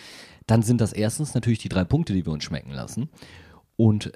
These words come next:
zweitens habe ich dem Florian eine kulinarische Ferkelei kredenzt. Äh, und zwar kandierte Kokosnuss.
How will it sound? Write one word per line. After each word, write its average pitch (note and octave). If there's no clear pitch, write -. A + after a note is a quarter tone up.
zweitens D#3+
habe B2
ich A#2
dem A#2
Florian G#2+
eine F2+
kulinarische F2
Ferkelei D#2
kredenzt. -
Äh, F2+
und G#2+
zwar D3
kandierte B2
Kokosnuss. -